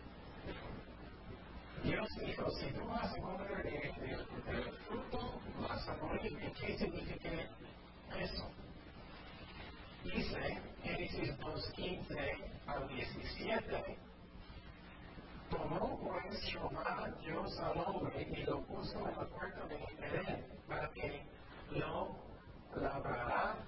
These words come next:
y lo guardase. Y mandó Jehová Dios al hombre, diciendo, de toda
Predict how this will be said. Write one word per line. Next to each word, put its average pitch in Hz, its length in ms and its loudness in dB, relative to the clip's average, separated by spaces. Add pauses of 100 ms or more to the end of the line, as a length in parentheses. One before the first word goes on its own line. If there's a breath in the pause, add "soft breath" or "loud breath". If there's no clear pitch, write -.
y - 180 -2
lo - 200 -2
guardase. - 840 -2 (1000)
Y - 180 2
mandó - 540 4
Jehová - 460 0 (100)
Dios - 320 0
al - 160 6
hombre, - 360 2
diciendo, - 600 -2
de - 160 -2
toda - 400 4